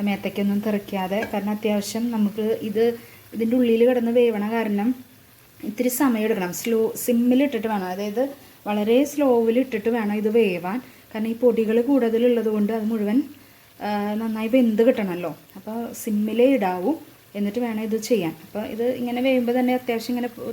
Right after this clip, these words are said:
തെറിക്കും പുറത്തൊക്കെ. അപ്പോൾ ശ്രദ്ധിക്കുക, ഇടയ്ക്കിടയ്ക്ക് അത് ക്ലീൻ ചെയ്ത് തുടച്ച് പോവുക, അവസാനം ഒന്ന്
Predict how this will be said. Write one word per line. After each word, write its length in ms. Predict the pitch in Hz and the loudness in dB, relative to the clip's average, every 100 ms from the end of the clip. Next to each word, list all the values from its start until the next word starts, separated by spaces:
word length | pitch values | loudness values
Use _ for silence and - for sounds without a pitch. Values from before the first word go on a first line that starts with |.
| - | -4
തെറിക്കും 480 | 233 202 196 - 233 | -2 -2 -6 -2 0
പുറത്തൊക്കെ. 560 | 226 208 214 202 196 - - - - - - | 0 -2 -6 -6 -6 -6 -12 -20 -20 -20 -18
അപ്പോൾ 180 | - 202 | -10 -8
ശ്രദ്ധിക്കുക, 720 | - 220 190 202 202 214 294 - - - - | -4 -4 -2 -4 -2 0 0 -4 -18 -16 -10
ഇടയ്ക്കിടയ്ക്ക് 460 | 196 196 208 202 220 | -8 -4 -2 0 0
അത് 140 | 226 | 0
ക്ലീൻ 240 | 240 220 | 2 2
ചെയ്ത് 260 | 208 240 233 | 2 2 4
തുടച്ച് 300 | 247 214 226 | 0 -2 -4
പോവുക, 220 | 220 220 | 0 0
അവസാനം 360 | 196 180 185 | 0 -6 -8
ഒന്ന് 120 | 196 | -6